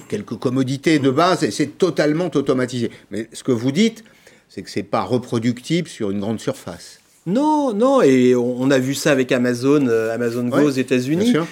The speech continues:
Speaker 2: C'est, c'est, c'est très bien sur un faible nombre de références. Les mauvaises langues disent qu'Amazon Go, euh, enfin,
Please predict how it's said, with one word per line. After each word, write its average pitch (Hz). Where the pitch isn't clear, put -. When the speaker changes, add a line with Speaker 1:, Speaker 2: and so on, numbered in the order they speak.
Speaker 2:
C'est, -
c'est, -
c'est -
très 160
bien 160
sur 131
un 123
faible 147
nombre 143
de 131
références. 127
Les 123
mauvaises 135
langues 170
disent 165
qu'Amazon 127
Go, 170
euh, 120
enfin, 131